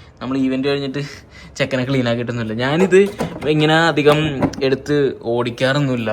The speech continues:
പുറത്തൊന്നും കൊണ്ടുപോകാറൊന്നുമില്ല. ഞാൻ എൻ-, എന്തെങ്കിലും ഇവന്റ് ഒക്കെ ഉള്ളപ്പോൾ, ഷോ ഉള്ളപ്പോൾ മാത്രമാണ് എടുക്കാറുള്ളത്. ഏ, നമ്മുടെ എക്സ്കവേറ്റർ ഇരിക്കുന്നു. ആ, അപ്പോൾ അത് കാരണം, എന്താ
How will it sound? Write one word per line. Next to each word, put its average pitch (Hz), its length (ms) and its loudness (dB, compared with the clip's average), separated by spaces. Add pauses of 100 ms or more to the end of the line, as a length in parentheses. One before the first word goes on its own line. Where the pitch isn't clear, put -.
(120)
പുറത്തൊന്നും 120 420 -6
കൊണ്ടുപോകാറൊന്നുമില്ല. 113 600 -2
ഞാൻ 113 120 -8 (140)
എൻ-, 113 240 -6
എന്തെങ്കിലും 131 360 -4
ഇവന്റ് 131 220 -4
ഒക്കെ 135 120 -4
ഉള്ളപ്പോൾ, 131 300 -4
ഷോ 123 160 -4
ഉള്ളപ്പോൾ 127 320 -2 (400)
മാത്രമാണ് 117 380 -2 (240)
എടുക്കാറുള്ളത്. 104 500 -8 (280)
ഏ, 107 100 -2
നമ്മുടെ 107 200 -4
എക്സ്കവേറ്റർ 110 420 -4
ഇരിക്കുന്നു. 110 240 -6 (1080)
ആ, - 20 -2 (160)
അപ്പോൾ 117 220 0 (460)
അത് 117 140 -2
കാരണം, 127 240 0 (1160)
എന്താ 120 120 0